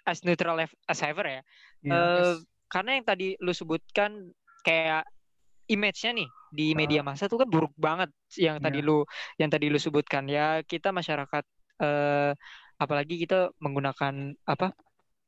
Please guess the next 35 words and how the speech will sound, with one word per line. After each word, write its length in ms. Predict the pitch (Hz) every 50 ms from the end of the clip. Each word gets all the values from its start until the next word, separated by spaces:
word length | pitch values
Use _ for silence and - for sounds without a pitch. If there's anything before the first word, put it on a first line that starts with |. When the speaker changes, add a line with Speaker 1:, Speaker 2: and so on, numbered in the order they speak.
| _ _ _ _ -
Speaker 2:
Ah. 40 | 151
Speaker 1:
eh, 580 | 143 143 143 139 139 139 143 143 143 143 139 139
media 400 | 139 139 139 139 135 147 147 151 160
kan 240 | 165 170 170 170 165 _ _ _ _ -
sekarang 320 | - - 135 139 143 143
kan, 160 | 143 147 147 143 139
zaman-zaman 480 | 139 135 131 131 127 131 131 127 127
sekarang. 340 | - - 135 131 127 135 135 139 - - - - - - - - - 151
Speaker 2:
Iya. 240 | 139 131 131 131 131
Speaker 1:
Kalau 480 | - 156 160 160 160 165 170 175 185
bisa 240 | 170 160 143 - 175
dibilang 720 | 165 151 170 160 160 160 160 147 160 165 190 214 226 233 240
tuh, 160 | 254 247 226
mereka 400 | 190 180 185 185 - 220 226 233
tuh 240 | - 254 247 226 185 - _ _ _ _ -
meresahkan 400 | 160 165 170 - 175 170 - 202 185
memang 260 | 160 147 135 131 123 120 - _ -
di 160 | 147 139 135
media 320 | 139 139 139 139 139 135
massa, 300 | 135 131 - 151 143 151 _
khususnya 480 | - 156 - 170 156 - 208 202 190
yang 60 | 185 151 -
terjadi 480 | _ - 151 143 143 147 139 139 147 135
akhir-akhir 340 | - - 135 131 - - 139 147
ini 180 | 185 202 156
ya, 80 | 127 120
mohon 140 | 123 120 135
maaf. 160 | 165 160 143 - _ _ - - - - - - -
Eh, 560 | - 151 143 143 143 147 147 147 147 147 143 143 - _ _ _ _ _ _ _ _ _ _ - -
kayak 120 | - 165 160 160
yang 80 | 156
tadi 120 | 156 156 151
disebutkan, 460 | 151 147 160 156 151 - - - 147 139 123 120
di 160 | 127 139 131
bandara, 400 | 139 135 139 135 135 139 143